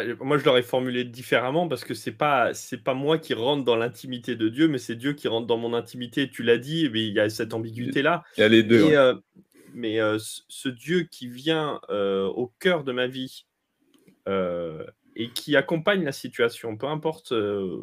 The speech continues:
Speaker 1: où est-ce qu'elle en est, peu importe, euh, peut-être les chemins de traverse que j'ai utilisés pour, euh, pour y arriver, parce que j'avais des, j'avais besoin, euh, que ça avance, parce que j'avais besoin que ça aille plus vite.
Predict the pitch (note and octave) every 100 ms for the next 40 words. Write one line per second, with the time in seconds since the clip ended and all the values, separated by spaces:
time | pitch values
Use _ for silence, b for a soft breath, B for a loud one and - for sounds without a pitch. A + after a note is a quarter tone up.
0 | - - A#2+ A#2 - B2+ A2+ A2 A2 A#2
1 | A#2 B2+ C#3 C#3+ C#3+ C3+ B2 B2 A#2+ C#3+
2 | C#3 - A2 A2 G#2+ b b b b _
3 | _ - - B2+ - A2 D3+ C#3 C#3+ -
4 | C#3+ C#3+ - B2+ A2+ A2+ A2+ - B2 B2+
5 | B2+ B2+ B2 - G#2+ G#2+ G2+ F#2 - G#2+
6 | A2+ A#2 A#2 C3 C3 B2 F#2+ - A2 G2
7 | G2 F#2 - F#2 G2 F#2+ F#2+ B2 B2+ B2
8 | B2+ B2+ G#2+ F#2 F#2+ G2+ F#2+ F#2 G#2+ C3
9 | C#3+ C#3+ - G#2+ G#2+ A2 G#2 A2+ A#2 C#3
10 | B2+ C#3 C#3 B2+ A2+ A2+ B2 A2 B2+ B2
11 | D#3+ F#3 -